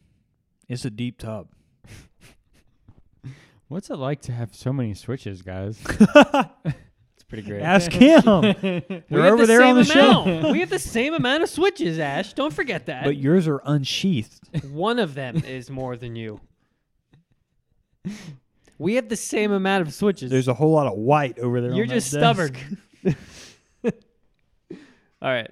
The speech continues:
Speaker 3: so you're gonna play Odyssey first. Are you gonna hundred percent before you move on? Or are you gonna kinda bounce?
Speaker 2: Depending.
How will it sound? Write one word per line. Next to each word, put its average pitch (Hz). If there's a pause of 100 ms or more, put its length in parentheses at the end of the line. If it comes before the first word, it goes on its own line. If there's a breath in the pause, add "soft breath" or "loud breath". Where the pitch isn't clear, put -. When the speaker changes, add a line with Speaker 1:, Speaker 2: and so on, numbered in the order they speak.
Speaker 3:
so -
you're 139
gonna 147
play 135
Odyssey 123
first. 117
Are 135
you 165
gonna 190
hundred 160
percent 143
before 127
you 120
move 120
on? 120 (840)
Or 127
are -
you 127
gonna 127
kinda 131
bounce? 120
Speaker 2:
Depending. 135